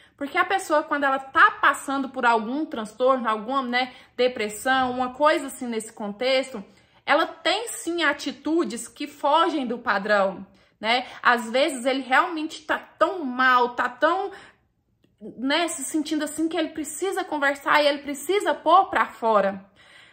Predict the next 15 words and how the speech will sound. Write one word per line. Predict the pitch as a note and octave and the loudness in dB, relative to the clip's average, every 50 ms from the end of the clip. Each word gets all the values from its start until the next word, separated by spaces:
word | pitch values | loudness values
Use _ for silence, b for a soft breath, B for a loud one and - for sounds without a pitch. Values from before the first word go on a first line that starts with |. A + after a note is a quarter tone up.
| B - | B -2
Mas | A#3+ C4 C#4+ D#4+ D#4+ | 2 4 6 6 4
de | E4+ F4 | 4 2
repente | F4 E4 D#4+ E4 E4 E4+ F4+ F4 - F4 | 0 -2 -2 -2 -4 -4 -4 -2 0 -2
existe | D4+ B3 D4 D#4 D#4 - - | 0 0 -2 -4 -4 -4 -4
um | E4 E4 | -2 2
outro | D4+ D4 C#4 C#4+ - E4+ | 2 2 2 2 -2 -4
contexto | D#4 D#4+ D4+ D4+ D#4+ - C#4 B3+ C#4 C4+ - - | -4 -4 -4 -2 -2 -2 -2 -2 -2 -2 -4 -8
também. | - D#4+ D#4 E4+ D#4 - C#4+ C#4 C#4 - - | -6 -6 -4 -2 -2 -2 -2 -4 -6 -8 -12
De | - B3 | -12 -6
repente | C4 B3 A#3+ B3 - C4 C4+ C#4 - | -4 -4 -4 -2 -4 -4 -4 -4 -2
ele | C#4 B3+ B3+ | -4 -4 -4
pode | B3 - - C#4+ C4+ D#4 A4+ B4+ C#5 C#5+ | -6 -4 0 2 4 4 4 2 0 -6
sim | - - F4 C#4 | -10 -8 -6 -6
ter | - - C4 B3 | -4 -2 -2 0
dado | G#3+ A3 A3 A#3 B3 A3 A#3 | 2 4 4 6 4 2 0